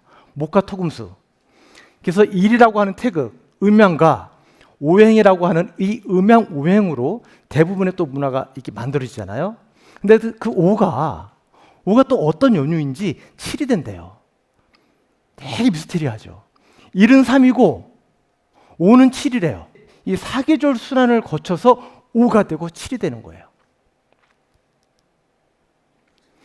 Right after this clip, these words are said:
자, 이게 에너지 순환 원리예요. 한국 문화의 에너지 순환 원리,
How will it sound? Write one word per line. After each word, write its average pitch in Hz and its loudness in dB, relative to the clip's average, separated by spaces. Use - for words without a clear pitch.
자, 156 -2
이게 190 2
에너지 165 0
순환 180 -6
원리예요. 110 -10
한국 208 -6
문화의 185 0
에너지 170 -2
순환 196 -2
원리, 123 -6